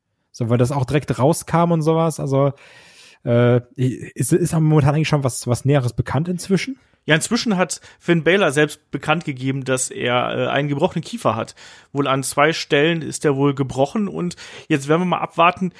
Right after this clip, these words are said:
Speaker 2: wie sich das da eben weiterentwickelt mit seiner Titelregentschaft und, äh, ob er da irgendwie eine größere Pause einlegen muss.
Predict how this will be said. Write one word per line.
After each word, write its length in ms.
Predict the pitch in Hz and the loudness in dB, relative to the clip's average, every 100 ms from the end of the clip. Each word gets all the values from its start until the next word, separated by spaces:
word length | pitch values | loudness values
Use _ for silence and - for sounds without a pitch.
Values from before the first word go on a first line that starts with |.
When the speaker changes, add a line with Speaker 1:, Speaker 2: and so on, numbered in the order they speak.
| - - 143 | -18 -20 -14
Speaker 2:
wie 200 | 143 160 | -2 0
sich 220 | 185 185 - | 2 0 2
das 260 | 151 - | 2 2
da 240 | - 151 147 | 4 4 4
eben 340 | 143 151 151 | 0 -4 2
weiterentwickelt 720 | 160 196 180 139 135 135 123 | 4 4 0 0 -2 -2 -2
mit 160 | 156 - | -2 2
seiner 280 | 147 139 | 2 2
Titelregentschaft 880 | - 175 151 113 113 117 151 143 - | -2 -4 -4 -2 -2 -4 -2 -4 -6
und, 340 | - 139 135 135 | -10 -8 -10 -8
äh, 80 | 135 | -6
ob 300 | 123 143 131 | -6 -6 -8
er 100 | 123 | -2
da 260 | 127 131 | 0 0
irgendwie 300 | 131 135 135 | -2 -8 -8
eine 140 | 135 131 | -8 -8
größere 640 | 135 143 - 135 135 131 | -4 -4 -4 -2 0 0
Pause 420 | 131 - 214 180 | -2 2 4 4
einlegen 400 | 131 117 117 120 | 2 -2 -4 -4
muss. 280 | 135 185 - | -4 -4 -6